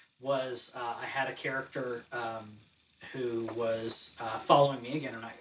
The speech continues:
gonna spoil. There's characters, specific characters that were following me, if you know what I'm talking about. Very early on in the game, you have a specific group of followers that are following you, and one of them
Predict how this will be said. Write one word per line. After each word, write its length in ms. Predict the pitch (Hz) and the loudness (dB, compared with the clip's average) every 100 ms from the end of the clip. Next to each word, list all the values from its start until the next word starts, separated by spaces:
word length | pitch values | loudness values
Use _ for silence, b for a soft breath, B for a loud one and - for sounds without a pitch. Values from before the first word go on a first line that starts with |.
| 117 | -14
gonna 140 | 117 | -10
spoil. 240 | - 113 117 | -8 -6 -6
There's 220 | 123 - | -6 -4
characters, 500 | - 175 175 175 - | 2 2 4 2 2
specific 300 | - 185 175 | -4 -6 -4
characters 560 | 160 147 143 135 123 | -2 -2 -2 -6 -6
that 100 | 123 | -6
were 60 | 123 | -8
following 400 | - 98 110 104 | -4 -4 -4 -10
me, 140 | 98 - B B B B | -18 -20 B B B B
if 120 | 120 | -10
you 60 | 127 | -6
know 80 | 120 | -6
what 60 | 113 | -6
I'm 40 | |
talking 160 | 110 98 | -6 -8
about. 140 | 98 - B B B | -12 -14 B B B
Very 360 | 123 143 151 165 | 0 6 8 8
early 200 | 160 151 | 6 4
on 140 | 147 | 2
in 60 | 143 | -2
the 60 | |
game, 260 | 127 117 123 | -6 -8 -6
you 80 | 123 | -6
have 120 | 113 | -6
a 80 | 110 | -8
specific 440 | - - - 143 | -8 -6 -4 -4
group 220 | 131 135 | -4 -6
of 60 | - | -4
followers 400 | 131 127 123 - | -2 0 0 -2
that 100 | - | -8
are 40 | |
following 280 | - - - | -8 -10 -10
you, 120 | - - - B B | -16 -20 -20 B B
and 140 | 107 104 | -12 4
one 140 | 165 | 8
of 80 | 180 | 8
them 260 | 170 170 | 6 0